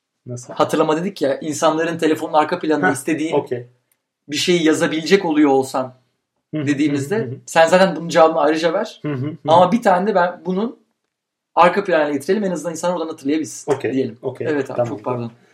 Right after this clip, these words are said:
Speaker 1: Estağfurullah. Ee, işte defterimi açıp baktığımda bunu gördüm ve yani düşündüm ya, "Hakikaten iki bin on sekizde böyle miydin?" diye.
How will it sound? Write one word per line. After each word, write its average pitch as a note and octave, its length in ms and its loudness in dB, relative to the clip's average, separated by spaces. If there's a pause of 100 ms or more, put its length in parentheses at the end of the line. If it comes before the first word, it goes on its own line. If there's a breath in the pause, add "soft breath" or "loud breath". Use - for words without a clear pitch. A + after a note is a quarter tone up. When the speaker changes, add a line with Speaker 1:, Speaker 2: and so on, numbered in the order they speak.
(160)
Speaker 1:
Estağfurullah. A2+ 480 -12 (500)
Ee, A#2+ 680 -6 (220)
işte C3+ 200 -14
defterimi A3 360 -2
açıp G3 240 -6
baktığımda F#3+ 500 -2
bunu E3 340 -2 (720)
gördüm C#3 440 2
ve E3+ 240 -4 (120)
yani F3+ 160 -8 (120)
düşündüm D#3 400 -4
ya, G#2+ 160 -12
"Hakikaten E3 380 -6
iki D#3 180 -10
bin D3+ 80 -10
on D3+ 100 -4
sekizde C3+ 400 -4
böyle C3 260 4
miydin?" - 360 -14
diye. - 120 -20